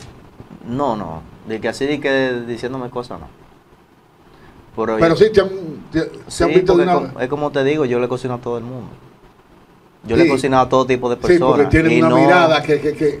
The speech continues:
Speaker 2: que te hipnotiza,
Speaker 1: Y como
Speaker 2: ¿eh?
Speaker 1: te digo, yo
Speaker 2: <laughs>
Speaker 1: soy una persona respetuosa, yo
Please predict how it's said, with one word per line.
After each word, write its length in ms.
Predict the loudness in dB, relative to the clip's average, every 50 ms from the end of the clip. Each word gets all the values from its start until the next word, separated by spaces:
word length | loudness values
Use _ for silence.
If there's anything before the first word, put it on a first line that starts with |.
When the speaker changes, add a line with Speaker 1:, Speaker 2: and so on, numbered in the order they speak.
| -8 -4
Speaker 2:
que 120 | -2 0 0
te 120 | 2 2
hipnotiza, 460 | 0 0 0 2 2 2 4 4 2
Speaker 1:
Y 40 | 2
como 200 | 4 4 4 4
Speaker 2:
¿eh? 40 | 2
Speaker 1:
te 120 | 4 4
digo, 200 | 4 4 4 4
yo 300 | 2 2 2 2 0 0
Speaker 2:
<laughs> 100 | 0 0
Speaker 1:
soy 200 | 2 2 4 4
una 160 | 4 2 0 -2
persona 300 | -2 -4 -4 -4 -4 -4
respetuosa, 520 | -4 -4 -4 -4 -2 0 0 0 0 0 -2
yo 380 | 0 0 2 2 2 2 0